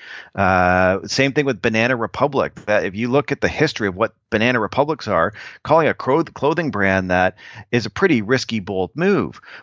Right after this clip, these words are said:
But those quirks are what make something so memorable. And, and you mentioned Frisbee. That's actually a story I tell in the book.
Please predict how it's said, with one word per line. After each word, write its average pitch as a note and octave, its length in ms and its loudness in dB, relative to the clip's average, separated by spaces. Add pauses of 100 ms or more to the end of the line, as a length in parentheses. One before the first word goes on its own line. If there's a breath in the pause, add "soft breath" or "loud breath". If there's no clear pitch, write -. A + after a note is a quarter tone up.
But B2 100 2
those C3 220 4
quirks - 520 2
are B2 80 2
what A#2+ 200 2
make G#2+ 260 -2
something F#2+ 380 -6
so F2 200 -4
memorable. G#2+ 600 -2 (680 loud breath)
And, A#2+ 580 2
and B2 120 -2
you B2+ 80 0
mentioned E3+ 340 0
Frisbee. A2 540 0
That's B2+ 320 2
actually C3 280 0
a G#2+ 40 -4
story G#2+ 520 0
I G#2+ 120 2
tell B2 300 2
in B2+ 40 2
the A#2 80 -2
book. F2+ 380 -4